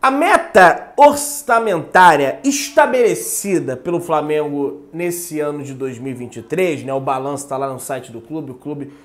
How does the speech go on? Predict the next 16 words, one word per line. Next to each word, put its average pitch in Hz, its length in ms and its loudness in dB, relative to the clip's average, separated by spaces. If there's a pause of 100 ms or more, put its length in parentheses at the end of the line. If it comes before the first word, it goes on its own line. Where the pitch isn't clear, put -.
(180)
publi-, 214 400 0
publicou, 247 720 2
né, 165 120 -4
as 151 120 -8
suas 156 200 -4
metas 156 440 -6
orçamentárias 143 760 -6
pro 139 160 -6
ano 135 120 -8
de 135 100 -10
dois 131 240 -8
mil 123 160 -12
e - 20 -10
vinte 120 240 -16
e 110 40 -20
três. 180 420 -2